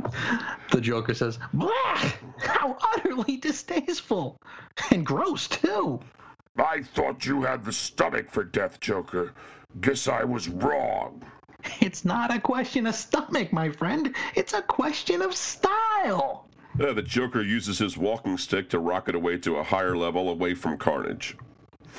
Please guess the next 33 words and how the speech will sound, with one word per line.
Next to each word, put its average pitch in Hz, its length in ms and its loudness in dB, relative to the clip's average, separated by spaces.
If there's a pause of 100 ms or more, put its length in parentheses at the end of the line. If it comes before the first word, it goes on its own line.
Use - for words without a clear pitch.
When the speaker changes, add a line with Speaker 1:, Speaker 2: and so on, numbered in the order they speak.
(280)
Speaker 1:
Any 359 520 4
idiot, 240 500 0
nothing 143 400 0
personal, 156 560 2
of 151 60 0
course, - 380 0 (160)
can - 180 4
go 359 180 2
out 381 140 0
and 320 100 0
slaughter 302 440 2
a 208 60 0
few 254 240 0
thousand 262 540 0
people. - 520 -2 (420)
But 180 200 4
he, - 260 -8
where's 349 280 2
the 370 100 2
laughter 370 560 2
and 370 140 -2
tears? - 640 -2 (340)
The 330 80 6
handstands 381 760 0
and 330 80 0
histrionics? 370 880 0 (380)
In 202 120 4
short, 151 460 0
my 277 180 2
dense 220 400 0
and 240 120 0
sanguine 240 600 0
pal, 277 460 0